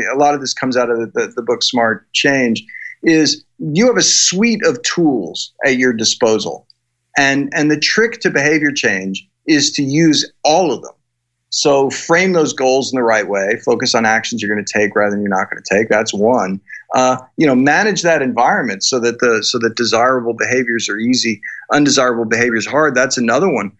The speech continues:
You know, surround yourself with people who will nag you to do the right thing,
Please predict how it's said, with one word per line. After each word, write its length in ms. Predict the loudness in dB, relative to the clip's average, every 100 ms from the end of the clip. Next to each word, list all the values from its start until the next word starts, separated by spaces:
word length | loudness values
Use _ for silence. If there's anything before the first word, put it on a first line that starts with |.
| _ -2
You 60 | 0
know, 200 | 0 0
surround 600 | -2 2 4 4 2 0
yourself 480 | 0 0 2 2 -2
with 180 | -8 -4
people 340 | -4 0 0
who 160 | 2 2
will 160 | 2
nag 420 | 2 2 2 0
you 120 | 0 -2
to 80 |
do 180 | -2 -2
the 120 | 0
right 280 | 2 2 0 -2
thing, 380 | 0 2 0